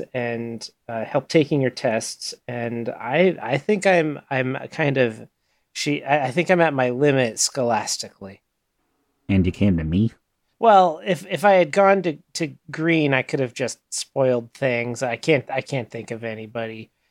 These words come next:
Speaker 1: anybody smarter.
Speaker 2: I mean, what, what are you thinking I can do for you here? Or Lucky, I suppose.
Speaker 1: I mean,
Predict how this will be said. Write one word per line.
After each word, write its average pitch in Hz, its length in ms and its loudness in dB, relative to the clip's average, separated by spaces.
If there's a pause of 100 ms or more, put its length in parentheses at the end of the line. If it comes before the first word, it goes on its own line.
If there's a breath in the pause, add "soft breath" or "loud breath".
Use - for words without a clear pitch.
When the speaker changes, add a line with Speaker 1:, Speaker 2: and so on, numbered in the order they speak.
(140)
Speaker 1:
anybody 120 400 -4
smarter. 123 580 -2 (600)
Speaker 2:
I 101 40 4
mean, 92 220 4
what, 107 280 0
what 110 140 4
are 113 40 8
you 110 80 6
thinking 101 320 2
I 92 40 2
can 87 140 0
do 95 160 4
for - 160 -10
you 82 220 -4 (200)
here? 87 300 -2 (100)
Or 87 280 2
Lucky, 87 360 -2
I 90 120 0
suppose. 87 440 -2 (480)
Speaker 1:
I 151 120 2
mean, 147 600 0